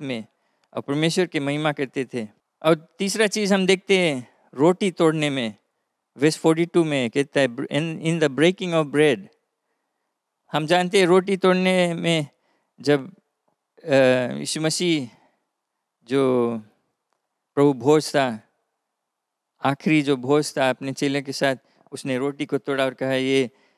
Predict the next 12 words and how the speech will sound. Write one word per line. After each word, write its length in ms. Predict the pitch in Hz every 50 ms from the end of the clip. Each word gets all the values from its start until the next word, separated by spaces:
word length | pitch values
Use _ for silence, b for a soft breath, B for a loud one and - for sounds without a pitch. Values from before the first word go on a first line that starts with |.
| _ _ _ _ _ _ _ -
मेरा 200 | 123 131 139 135
शरीर 540 | - - 139 135 143 156 151 143 139 123 110
है 160 | 107 107 _ _ _ _ _ _ _ -
जो 120 | 117 123
तोड़ा 300 | - - 131 131 143 135
जाएगा 360 | 120 131 131 127 123 120 120
आपके 220 | 117 113 _ - 120
लिए।" 240 | 120 120 117 110 104 _ _ _ _ _ _ _ _ _ _ _ _ _ _ _ _ _ _ _ _ _ _ _ _ _ _ _ _ -
ये 480 | 156 170 175 175 175 170 - _ - _ -
उस 160 | - 180 180
समय 440 | - - 190 180 185 180 180 175 170
एक, 300 | 165 160 _ _ _ _